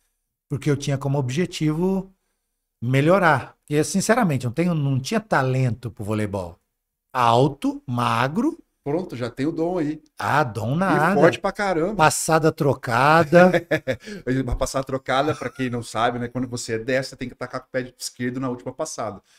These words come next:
Speaker 2: E aí ele tacava com o pé direito na frente, né? Como o Pampa, né? Um outro oposto também de muita força.
Speaker 1: Pampa, é. Pampa, Oliver, né? Um central.
Speaker 2: Oliver também tinha
Speaker 1: Oposto,
Speaker 2: passado trocada,
Speaker 1: é.
Speaker 2: né?
Speaker 1: E aí eu descobri muito rápido, Ale, graças a Deus, que eu precisava treinar muito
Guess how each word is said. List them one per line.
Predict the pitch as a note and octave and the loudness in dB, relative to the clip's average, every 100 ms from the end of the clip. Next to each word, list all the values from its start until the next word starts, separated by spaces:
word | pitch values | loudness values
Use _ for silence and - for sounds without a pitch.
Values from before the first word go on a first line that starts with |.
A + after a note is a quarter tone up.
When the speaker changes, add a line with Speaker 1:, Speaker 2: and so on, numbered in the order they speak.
| _ _ _ _ | _ _ _ _
Speaker 2:
E | G#2 | -6
aí | A2+ | -2
ele | B2+ | -2
tacava | B2+ C3+ B2+ B2+ C#3+ | -4 -6 -2 -4 -4
com | D#3 | -6
o | C#3+ | 0
pé | D#3+ | 2
direito | E3 G3 E3 F3 D3+ | 2 6 6 6 4
na | B2+ | 0
frente, | - A#2 A2+ - | 0 -2 -4 -4
né? | A2 B2+ | -6 -6
Como | - D3+ | -2 -2
o | F3+ | -2
Pampa, | - C3+ E3+ F3 A#2 | -2 4 4 2 -2
né? | C#3+ E3+ - _ - - | -4 -6 -12 _ -16 -8
Um | B2 | 0
outro | C3+ C3+ C#3 | 0 2 -2
oposto | - B2 B2 | 0 -2 -2
também | B2+ B2 | -6 -6
de | A#2+ | -6
muita | A#2+ C3 | -8 -8
força. | - G#2+ - | -10 -12 -10
Speaker 1:
Pampa, | G#2+ A2+ A2+ F#2+ - _ | -10 -10 -10 -14 -20 _
é. | D#3+ | -10
Pampa, | G#2 G#2+ G#2 | -8 -8 -2
Oliver, | G2+ A2 B2+ A#2 G2 | 2 2 0 -4 -8
né? | G2+ A2+ | -6 -6
Um | A#2 | -6
central. | - G2 - G2 A2+ | -8 -10 -6 -4 2
Speaker 2:
Oliver | D#3+ E3 | 2 2
também | - D3 | -4 -2
tinha | C#3+ C3+ | -2 -2
Speaker 1:
Oposto, | A#2+ A#2 | -4 -4
Speaker 2:
passado | A#2 | -6
trocada, | F#2+ G2+ A2 | -6 -4 -4
Speaker 1:
é. | G#2 | -6
Speaker 2:
né? | G#2 _ _ _ _ _ _ _ _ | -10 _ _ _ _ _ _ _ _
Speaker 1:
E | A2+ A#2+ B2 B2 A#2+ A#2+ A#2+ A#2 A2+ G#2+ A2 _ _ | -6 -2 0 0 0 0 0 0 -2 -4 -8 _ _
aí | D#3 | -2
eu | G#3+ | -2
descobri | - A3+ G3 | -2 -2 0
muito | G3+ G#3+ | 0 0
rápido, | A3+ D3+ - B2+ | 0 0 0 -2
Ale, | A2+ | -2
graças | G#2 A#2 B2+ C#3 | -2 -2 -4 -4
a | B2+ | -4
Deus, | A2 B2 | -4 -6
que | - | -10
eu | |
precisava | - C#3 C#3 | -12 -10 -10
treinar | - D#3 C#3+ D3+ | -8 -6 -4 -4
muito | C#3 C3+ D#3+ E3 - | -2 0 0 -4 -8